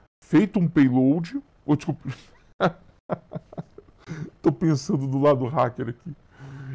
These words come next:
que já foi feito o patch de correção, já foi notificado os clientes, então agora a equipe ha-, os hackers já sabem. E aí, N-Day, primeiro dia é o N, segundo dia é o N,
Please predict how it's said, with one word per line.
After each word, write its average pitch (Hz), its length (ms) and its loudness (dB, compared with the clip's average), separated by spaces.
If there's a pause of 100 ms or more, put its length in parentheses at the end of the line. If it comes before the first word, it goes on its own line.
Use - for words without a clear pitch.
(240)
que 147 100 -2
já 151 180 6
foi 214 280 4
feito 151 580 6
o 143 80 -4
patch 156 460 4
de 143 120 -4
correção, 127 880 0 (360)
já 139 180 4
foi 220 260 0
notificado 170 680 0
os 139 120 -10
clientes, 147 800 -2
então 208 420 0 (220)
agora 147 320 4
a 185 40 2
equipe 175 280 -2
ha-, 139 220 0
os 143 260 0
hackers 135 360 -2
já 208 80 -4
sabem. 143 380 2 (1040)
E 127 100 4
aí, 143 200 2 (380)
N-Day, 147 640 4 (200)
primeiro 127 320 -2
dia 160 400 -2 (420)
é - 60 -4
o 127 140 2
N, 120 260 -2 (500)
segundo 135 320 -2
dia 151 460 0
é 127 120 0
o 135 140 4
N, 127 340 -4